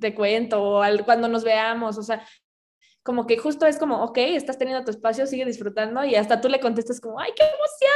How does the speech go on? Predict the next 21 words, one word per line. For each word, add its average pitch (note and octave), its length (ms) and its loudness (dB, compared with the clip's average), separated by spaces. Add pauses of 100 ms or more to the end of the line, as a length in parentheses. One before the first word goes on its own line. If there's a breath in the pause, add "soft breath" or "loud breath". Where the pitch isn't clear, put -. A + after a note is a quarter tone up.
(140)
sí, A4 80 8 (180)
te E4+ 80 6
ve-, D4+ 120 6
al A#3+ 180 6
ratito C4+ 360 4
me C#4+ 160 2
cuentas, B3 380 2
ja, A#3 100 -4
ja, B3 100 -8
ja. A#3 260 -2 (160)
Y A#3 60 2
a A#3 40 6
lo A#3+ 80 4
mejor C4 200 2
ya D4 100 2
no C#4+ 120 0
se C#4+ 200 -4 (100)
hablan B3 320 0
en F#3 280 -8
dos G3 380 -2
horas, C#4 440 -2